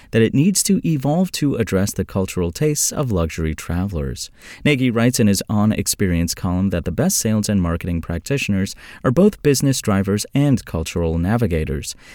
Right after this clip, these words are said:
He adds that smart cultural partnerships and programming can drive up rates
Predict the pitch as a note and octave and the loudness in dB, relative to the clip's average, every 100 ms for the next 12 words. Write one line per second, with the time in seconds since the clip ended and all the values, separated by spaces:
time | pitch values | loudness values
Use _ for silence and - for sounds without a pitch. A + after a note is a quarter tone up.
0 | - G2+ F2+ E2+ - - D#2 - G2 G2 | -2 2 4 2 0 -2 -2 0 0 0
1 | - F#2 - E2+ E2 G#2 G2 G2 - G2 | -2 -4 -2 -4 -2 -2 0 -2 -2 -2
2 | - G2+ F2 A#2+ A#2 G#2+ G2 F#2 - - | -2 -4 -2 0 2 2 4 2 -2 -12
3 | - - B2 B2 F#3+ G#3+ C3 - E2 D#2 | -12 0 2 4 2 2 0 0 -2 -2